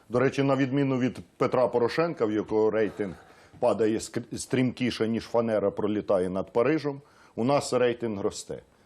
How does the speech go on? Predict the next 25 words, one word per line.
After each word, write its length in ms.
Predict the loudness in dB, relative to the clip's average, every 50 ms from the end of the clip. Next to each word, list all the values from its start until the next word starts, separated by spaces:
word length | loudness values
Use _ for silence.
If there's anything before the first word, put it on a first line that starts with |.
| _ _
Знаєте 360 | -2 0 0 0 0 -2 -4
чому? 360 | -4 -4 -6 -6 -6 -8 -10 -12 -16 _ _ _ _ _ _ _ _
Тому 220 | -6 -4 -4 -2
що 140 | -2 -2 0
живемо 600 | 0 2 2 4 4 2 2 0 -2 -4 -6 -6 -4
не 260 | -4 -2 0 -2 -2
тільки 260 | -2 -4 -4 -4 -2
по-новому, 680 | 0 0 0 0 0 -2 -4 -4 -6 -8 -12 -14 -16 -18 _ _ _ _ _ _ _ _ _
а 140 | 0 0 2
живемо, 380 | 2 2 2 2 2 2 0
як 160 | 0 0 -2 -2
жили 360 | -2 -2 -2 -2 -2 -2 -4
завжди: 480 | -2 -2 -2 -2 -4 -6 -8 -10 -10
по 160 | -6 -4 -4 -4
правді, 480 | -4 -4 -4 -4 -6 -8 -12 -16 -18 -18 _ _ _ _ _
по 120 | 0 0 0
совісті 600 | 2 2 2 2 0 -2 -4 -6 -8 -10 -12 -12 -14 -8 _
і 100 | -4 -2
по 140 | 0 0 -2
справедливості. 880 | -2 -2 -2 -2 0 -2 -2 -6 -8 -10 -12 -14 -16 -16 -16 -16 -18 -20 _ _ _ _ _ _ -20 -20 -8 -2 0
І 80 | 0
саме 320 | 2 2 2 2 2 2 0
тому 220 | -2 -2 -2 0
я 160 | 0 0 0
дякую 680 | 0 0 0 2 2 0 -2 -6 -10 -8 -6 -8 -8 -10